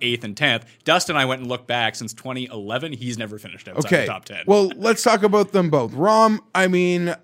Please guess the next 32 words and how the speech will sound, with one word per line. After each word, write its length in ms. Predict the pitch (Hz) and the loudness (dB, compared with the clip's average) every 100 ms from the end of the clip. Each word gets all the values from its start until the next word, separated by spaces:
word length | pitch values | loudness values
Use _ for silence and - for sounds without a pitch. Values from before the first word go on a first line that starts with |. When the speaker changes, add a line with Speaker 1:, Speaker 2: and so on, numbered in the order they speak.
| _ _ | _ _
Speaker 2:
the 140 | 165 | 4
equipment 440 | 165 - 208 202 196 | 4 4 0 0 -4
news, 580 | 202 202 196 160 - - | -2 0 -2 -4 -10 -4
let's 220 | 202 - | -4 -2
just 360 | 190 - - - - | -4 -4 -8 -14 -18
Speaker 1:
We'll 220 | 185 247 | 0 2
cross 260 | 254 269 240 | 6 6 6
him 120 | 202 | 4
off. 260 | 123 - 208 | 2 -2 4
Speaker 2:
No 140 | 285 | 6
Speaker 1:
We're 80 | 302 | 6
Speaker 2:
one's 180 | 294 185 | 4 4
worried 280 | 226 247 | 4 6
about 240 | 233 240 240 | 4 6 6
it, 100 | - | 4
but 100 | 220 | 4
I'm 140 | 240 | 4
not 180 | 254 185 | 4 2
betting 300 | 185 170 147 | 2 0 -2
him, 120 | 104 | -6
especially 640 | 120 - 214 - 247 240 - _ - | -8 0 0 0 -2 -4 -6 _ 0
even 280 | 254 320 254 | 2 2 -2
to 80 | |
get 200 | 185 214 | 0 0
a 60 | 202 | 0
point 400 | - 202 202 165 | -4 -6 -6 -4
less, 420 | 165 180 - - - | 0 0 0 -6 -2
I'd 200 | 151 131 | -4 -2
bet 260 | 123 113 | -6 -6
Dustin, 440 | 113 104 - - 90 | -6 -6 -6 -10 -8
uh, 160 | - 131 | -4 -4
Justin. 560 | 139 95 - 101 69 | -4 -6 -8 -10 -16